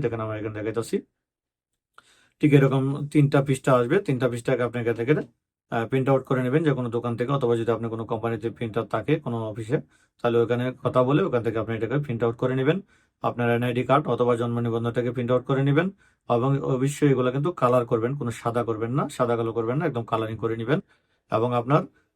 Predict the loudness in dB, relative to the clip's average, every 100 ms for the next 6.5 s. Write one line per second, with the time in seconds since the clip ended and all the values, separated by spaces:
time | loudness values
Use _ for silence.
0 | -6 -2 0 0 2 2 2 2 2 0
1 | -8 _ _ -2 0 2 0 -4 -2 0
2 | 0 -2 -2 2 6 6 6 -2 -8 -8
3 | -4 -4 -2 0 0 0 0 0 0 -2
4 | -4 -6 -10 _ -8 -8 -2 -2 -2 -4
5 | -2 -2 -2 -4 -4 -4 -4 0 0 0
6 | -2 -2 -4 -6 -2